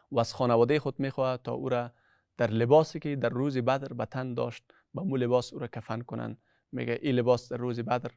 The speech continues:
به تنم بود، به می مرا کفن کنین.» به مو کفن می‌شه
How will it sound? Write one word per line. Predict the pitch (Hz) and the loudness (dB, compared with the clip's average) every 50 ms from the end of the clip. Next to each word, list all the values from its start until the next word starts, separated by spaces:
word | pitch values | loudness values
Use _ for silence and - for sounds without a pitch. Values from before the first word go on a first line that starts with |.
| _ _ _ _ _ - | _ _ _ _ _ -12
به | - - | -10 -8
تنم | - 123 123 127 123 120 117 | -6 -4 -4 -2 -2 -2 -2
بود، | 123 123 117 - _ _ _ _ _ _ - | -4 -4 -6 -8 _ _ _ _ _ _ -10
به | - - | -6 -2
می | 113 123 127 | 0 2 4
مرا | 123 123 117 113 | 6 6 4 4
کفن | - - 110 - 113 110 113 | 2 -4 -6 -4 -4 -4 -4
کنین.» | 110 - 113 117 117 120 - _ - | -4 -6 -6 -6 -6 -8 -10 _ -4
به | 127 | -2
مو | 139 156 147 | -2 0 0
کفن | - 131 117 - 147 147 | 0 -2 -2 -2 -4 -4
می‌شه | 147 143 139 127 - 139 131 127 | -4 -4 -4 -4 -4 -6 -6 -6